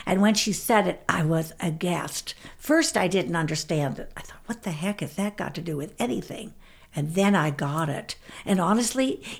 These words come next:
if I'm right, what I think I remembered instinctively was, "She going to look under my bed?" <laughs> I was a young woman.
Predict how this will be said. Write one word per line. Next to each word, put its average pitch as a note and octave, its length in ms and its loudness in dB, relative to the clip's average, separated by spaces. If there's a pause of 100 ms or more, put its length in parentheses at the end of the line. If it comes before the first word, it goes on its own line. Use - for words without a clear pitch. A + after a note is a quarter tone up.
if A#3+ 160 2
I'm A#3 280 2
right, A#3 560 0
what F#3+ 160 0
I F3+ 120 0
think - 580 0
I A#3 80 0
remembered F#3 560 2
instinctively D#3 960 -4 (400)
was, D#3+ 140 2
"She G3+ 340 4
going D#3+ 300 0
to D#3+ 120 -4
look C#3+ 400 -2
under G#3+ 220 0
my A#3 180 0
bed?" C4+ 380 -6 (240)
<laughs> - 0 - (1500)
I E4 180 8
was D#4 160 6
a E4+ 60 8
young B3 380 8
woman. B3+ 400 6